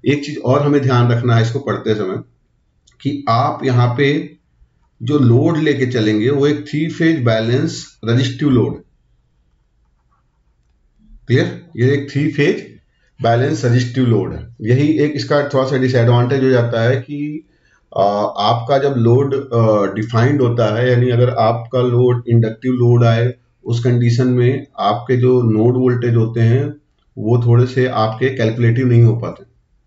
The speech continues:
Clear? क्योंकि वो load पे dependent होने लगते हैं। Load का जो inductive property होता है, उसका energy storage behavior जो होता है, उसकी वजह से थोड़ा सा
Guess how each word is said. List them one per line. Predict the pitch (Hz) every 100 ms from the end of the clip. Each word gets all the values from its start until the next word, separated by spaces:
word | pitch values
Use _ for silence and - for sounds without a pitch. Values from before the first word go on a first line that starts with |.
| _ _
Clear? | 120 147 - - _ _
क्योंकि | - 120
वो | 143 143
load | 131 139 143
पे | 143
dependent | 131 120 120 127 127
होने | 123 120
लगते | 123 117 131
हैं। | 120 123
Load | 123 117 127 120
का | 131
जो | 123 123
inductive | 117 110 - 123
property | 120 117 117 117
होता | 120 117 117
है, | 113
उसका | 117 117
energy | 107 107 120
storage | - 110 113
behavior | 113 110 104 117 113
जो | 113
होता | 110 120 120
है, |
उसकी | 131 - 143
वजह | 131 127
से | 131
थोड़ा | 131 117 117
सा | 120